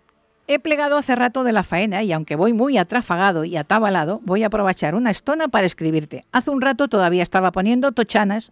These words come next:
en lo alto de la bastida. Supongo que ha unido muy bien las procesiones de la Semana Santa.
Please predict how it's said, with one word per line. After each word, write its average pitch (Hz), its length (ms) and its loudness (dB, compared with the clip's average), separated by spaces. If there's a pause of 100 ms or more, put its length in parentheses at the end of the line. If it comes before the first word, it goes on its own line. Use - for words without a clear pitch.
en 170 120 0
lo 160 100 4
alto 160 240 2
de 226 100 2
la 165 100 2
bastida. 131 480 -6 (540)
Supongo 269 460 2
que 262 120 -2
ha 247 60 4
unido 240 260 2
muy 214 140 2
bien 208 160 0
las 220 100 -6
procesiones 196 520 0
de 214 80 2
la 175 100 0
Semana 170 360 -2
Santa. 175 400 -4